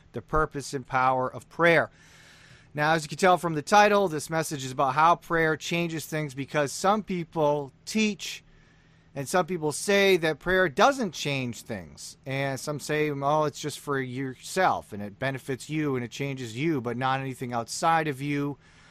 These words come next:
Uh, some say, "Well, you just can't change God's mind," these types of things. But we're gonna deal with that today, and I'm gonna look at a quote to start off from a prominent conservative leader where they actually said this. And then we're gonna go through the Bible showing that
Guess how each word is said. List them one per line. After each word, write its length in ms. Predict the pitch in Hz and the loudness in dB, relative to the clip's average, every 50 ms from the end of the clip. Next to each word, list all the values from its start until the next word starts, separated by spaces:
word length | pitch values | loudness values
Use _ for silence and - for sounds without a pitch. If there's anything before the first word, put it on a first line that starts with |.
| - - - - - - _ _ _ _ - | -20 -20 -20 -20 -20 -20 _ _ _ _ -6
Uh, 380 | 131 135 135 131 131 131 131 | -2 0 0 2 0 0 -2
some 240 | 127 - - 156 143 | -2 -4 -4 -4 -4
say, 220 | - - 156 143 | -4 -2 -2 0
"Well, 200 | 143 147 156 156 | 2 2 2 2
you 60 | 151 147 | 2 0
just 220 | 135 143 - - | -2 -6 -8 -6
can't 240 | - 151 143 139 - | -6 -6 -6 -6 -6
change 340 | - 147 139 139 139 120 117 | -6 -6 -4 -4 -6 -6 -2
God's 300 | 135 135 135 135 120 120 | 0 0 0 0 -2 -2
mind," 420 | 139 143 151 151 147 151 147 135 | -2 0 0 0 0 -2 -2 -4
these 220 | 127 131 131 - | -6 -8 -8 -4
types 260 | - 143 135 123 - 123 | -2 -2 -2 -2 -4 -10
of 80 | 113 | -12
things. 400 | - - 165 160 156 156 143 123 | -6 -4 -2 -2 -2 -2 -6 -6
But 120 | 127 135 139 | -6 -6 -6
we're 120 | 151 170 | -4 -4
gonna 160 | 202 233 202 | -2 -2 0
deal 180 | 151 160 180 175 | 0 2 2 2
with 120 | 160 143 | 2 0
that 180 | 160 147 143 - | 0 -2 -2 -2
today, 360 | - 147 143 139 139 139 139 | -4 -2 -2 0 0 -2 -2
and 100 | 151 143 | -4 -4
I'm 80 | 139 139 | -4 -4
gonna 100 | 139 139 | -4 -4
look 240 | 156 214 240 220 | -2 -2 -2 -2
at 60 | 262 190 | -2 -4
a 60 | - | -4
quote 360 | - - 175 175 175 180 - - _ _ - | -2 0 2 2 2 2 0 -6 _ _ -12
to 100 | - 123 | -12 -10
start 400 | - - - 151 143 139 135 139 | -10 -4 0 2 2 2 2 2
off 320 | 143 139 135 127 123 - | 4 4 4 2 0 -2
from 160 | - 127 117 113 | -6 -8 -8 -8
a 40 | |
prominent 440 | 110 - - 147 147 147 156 151 143 | -8 -4 -2 -2 -2 0 -2 -4 -8
conservative 560 | - 113 - - 147 135 131 127 123 110 104 | -10 -10 -6 -4 -2 -2 -2 -2 -6 -8 -6
leader 340 | 110 127 139 143 131 120 113 | -6 -6 -4 -2 -2 -2 -2
where 240 | 110 113 117 113 110 | -2 -2 -4 -4 -2
they 140 | 110 117 120 | -4 -4 -2
actually 400 | 123 135 143 - - - 123 110 | -2 -2 -2 -2 -4 -10 -10 -10
said 480 | - - - - 190 190 214 175 127 | -10 -10 -4 0 2 2 2 2 -2
this. 400 | 113 117 107 101 - - - - - _ _ _ _ _ _ _ _ _ - - _ _ _ _ _ - | -6 -8 -8 -8 -10 -14 -16 -18 -20 _ _ _ _ _ _ _ _ _ -20 -20 _ _ _ _ _ -6
And 320 | 156 160 165 165 165 147 | -4 -2 0 0 0 0
then 100 | 180 196 | 0 0
we're 80 | 208 226 | 2 2
gonna 160 | 220 208 180 | 2 0 0
go 240 | 143 147 165 165 170 | 0 0 2 2 2
through 160 | 151 - 170 | 0 -2 -6
the 120 | 143 147 135 | -4 -4 -2
Bible 440 | 131 147 151 151 156 143 147 135 | 0 2 2 2 2 0 -2 -4
showing 640 | 120 - - - 156 147 147 147 147 147 143 127 120 | -6 -6 -4 -2 -2 0 0 -2 -4 -6 -6 -6 -4
that 280 | 135 135 131 131 135 | -2 0 0 -2 -4